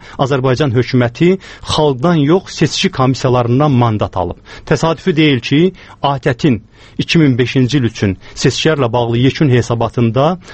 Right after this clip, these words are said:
Azərbaycanda seçki məntəqələrinin qırx üç faizində seçkilərin saxtalaşdırıldığı, səs vermənin pis sayıldığı qeyd olunub. Hansı müxalifətə inanmayan xalq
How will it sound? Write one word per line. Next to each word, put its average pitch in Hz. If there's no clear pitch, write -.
Azərbaycanda 139
seçki -
məntəqələrinin 123
qırx 135
üç -
faizində 120
seçkilərin 139
saxtalaşdırıldığı, 113
səs -
vermənin 139
pis -
sayıldığı 117
qeyd 135
olunub. 95
Hansı 190
müxalifətə 139
inanmayan 127
xalq 190